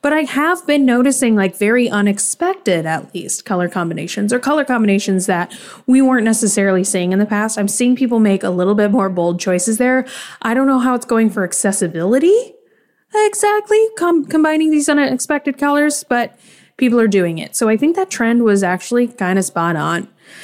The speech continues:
Also, later in the episode, we talked about how Pantone announced the color of the year, and it was classic blue.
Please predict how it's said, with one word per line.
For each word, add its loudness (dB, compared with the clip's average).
Also, 0
later 2
in 4
the 2
episode, 0
we 2
talked -2
about -2
how -2
Pantone 0
announced -2
the -6
color 0
of -2
the -2
year, 0
and -4
it -4
was -2
classic -6
blue. -2